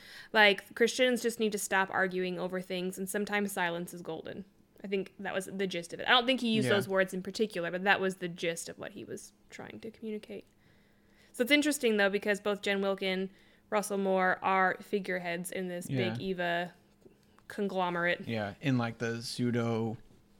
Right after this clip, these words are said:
Speaker 1: Reformed.
Speaker 2: Reformed Southern Baptist group, in
Speaker 1: Yeah.
Speaker 2: a sense, right?
Speaker 1: Yeah.
Speaker 2: Um, but so, like, you brought up Paul, which is really good because in Acts, several times he goes into a city and he literally argues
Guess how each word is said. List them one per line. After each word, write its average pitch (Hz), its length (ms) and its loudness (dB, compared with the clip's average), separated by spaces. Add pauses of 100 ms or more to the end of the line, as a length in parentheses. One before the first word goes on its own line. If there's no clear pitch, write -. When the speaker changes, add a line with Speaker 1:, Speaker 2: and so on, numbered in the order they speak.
(600)
Speaker 1:
Reformed. 190 600 0
Speaker 2:
Reformed 120 720 2 (160)
Southern 113 380 0
Baptist 110 760 -2 (560)
group, 107 440 -2 (200)
in 117 140 -2
Speaker 1:
Yeah. 117 80 0
Speaker 2:
a 110 40 -4
sense, 104 380 -6
right? 104 220 -2
Speaker 1:
Yeah. - 180 -4 (680)
Speaker 2:
Um, 120 420 2 (460)
but 151 160 4
so, 151 140 2
like, 147 240 4 (680)
you 147 140 6
brought 160 220 8
up 120 140 2
Paul, 135 320 4
which 117 140 -2
is 120 160 0
really 131 220 4
good 127 200 6
because 127 400 4
in 123 280 4
Acts, 135 640 2 (400)
several 170 480 4
times 143 440 4
he 160 120 4
goes 139 320 6
into 170 280 2
a 160 60 2
city 135 420 2
and 131 180 4
he 147 140 6
literally 147 540 6
argues 151 800 0